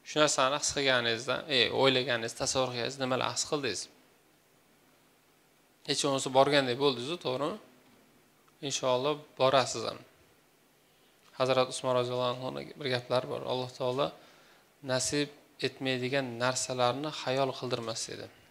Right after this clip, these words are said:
Xayol qildingizmi? Uchta joyga borasiz. Oh. Inshaalloh selfichalar tushib, tagiga yozib qo'yasiz. "Qachonlarda Muhammad aka aytdi, shu joyga borasan", deb.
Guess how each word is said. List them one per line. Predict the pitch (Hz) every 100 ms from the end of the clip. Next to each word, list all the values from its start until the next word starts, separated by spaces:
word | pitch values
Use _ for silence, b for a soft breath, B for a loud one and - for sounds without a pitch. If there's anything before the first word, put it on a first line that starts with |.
| _ _ _ _ -
Xayol | - 139 135 131
qildingizmi? | 135 127 127 143 170 143
Uchta | - -
joyga | 139 123 123
borasiz. | 123 123 139 - 160
Oh. | 151 - _ _ _ _ _ _ _ _ _ -
Inshaalloh | 127 120 127 120 120 135 - _ _ -
selfichalar | 143 - 127 127 120 123 120 117
tushib, | - 127 -
tagiga | - 120 120 120
yozib | 117 -
qo'yasiz. | 120 135 - _
"Qachonlarda | - 127 143 143 139 135 135
Muhammad | 131 131 127
aka | 123 123 123
aytdi, | 117 120 127
shu | 160
joyga | 117 117 117
borasan", | 120 127 -
deb. | -